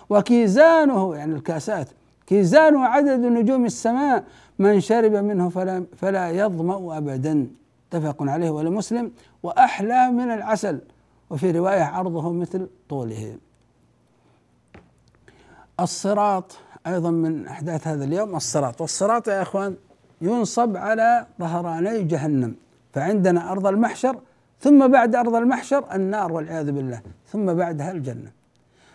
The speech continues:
ولذلك: "وإن منكم إلا واردها"، هذا كيف تش-، تدخل الجنة إلا بالمرور على النار عياذا بالله؟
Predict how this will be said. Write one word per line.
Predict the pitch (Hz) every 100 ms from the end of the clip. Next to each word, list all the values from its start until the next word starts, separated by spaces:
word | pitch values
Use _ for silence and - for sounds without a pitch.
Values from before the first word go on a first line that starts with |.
| _ -
ولذلك: | 135 156 202 190
"وإن | 202 214
منكم | 247 247 254
إلا | 262 262
واردها"، | 254 262 254 233 220 285 - _ _ -
هذا | 165 170 170 156 -
كيف | 226 208
تش-، | 185 165 -
تدخل | 202 - 208 - 202
الجنة | 196 247 233 233
إلا | 226 208 220 220 - _ _ _
بالمرور | 180 190 196 233 202
على | 196 214 208 -
النار | 175 180 156
عياذا | 156 156 151
بالله؟ | 143 135 120 117 113 110